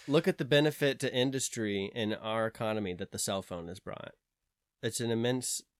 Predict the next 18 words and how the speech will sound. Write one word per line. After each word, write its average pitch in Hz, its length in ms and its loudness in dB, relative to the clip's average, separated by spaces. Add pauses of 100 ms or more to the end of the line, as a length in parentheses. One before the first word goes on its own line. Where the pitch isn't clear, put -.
(220)
tool, - 400 -6 (100)
a 110 60 -10
very 113 240 0
powerful 110 460 -6
tool 95 320 -4
that's - 340 -6 (380)
many 117 300 0
have 110 120 -4 (840)
recognized 104 680 -4
as 101 120 -6
being 101 280 -2
highly 110 520 -4 (560)
influential 104 760 -2 (180)
on 95 460 -6 (840)
being 104 400 2
a 110 60 -10
prominent, 104 640 -4 (460)
lucrative, 104 720 -4